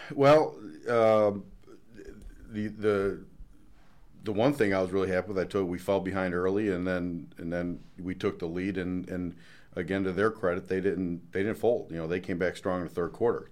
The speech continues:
took the lead again on us, and, and we could have folded <laughs> and, and didn't, and, and came back and won a football game. We've now won, we've now won three close football games this year. Uh, I think a four-pointer, a five-pointer, and, and a two-pointer. So,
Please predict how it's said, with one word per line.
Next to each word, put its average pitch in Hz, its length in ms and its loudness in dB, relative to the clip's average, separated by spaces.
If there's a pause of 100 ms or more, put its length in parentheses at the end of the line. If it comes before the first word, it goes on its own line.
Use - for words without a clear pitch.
took - 200 -8
the 90 60 -10
lead 92 180 -2
again 92 280 -4
on 90 120 -4
us, 87 280 -4 (420)
and, 87 500 -4
and 87 280 -4
we 110 160 2
could - 120 -8
have - 100 -6
folded 73 380 -6
<laughs> - 60 -20
and, 95 380 -6
and 87 260 -6
didn't, 80 320 -8 (160)
and, 80 300 -10
and 90 180 -8
came 104 180 -4
back 92 300 -2
and 90 80 -4
won 82 80 -6
a - 40 -16
football 85 320 -4
game. 78 120 -8
We've 101 140 -2
now 104 200 0
won, 95 420 -2 (500)
we've 107 120 -4
now 113 120 2
won 95 160 0
three 101 220 -4
close 98 280 -4
football 85 340 -4
games 80 220 -10
this 82 200 -12
year. 76 160 -10 (320)
Uh, 90 140 -8
I - 40 -6
think 90 140 -4
a 85 60 -2
four-pointer, 98 680 -2
a 82 60 -2
five-pointer, 90 720 -2
and, 85 160 -8
and 85 360 -6
a 80 60 -8
two-pointer. 82 560 -10
So, 87 400 -2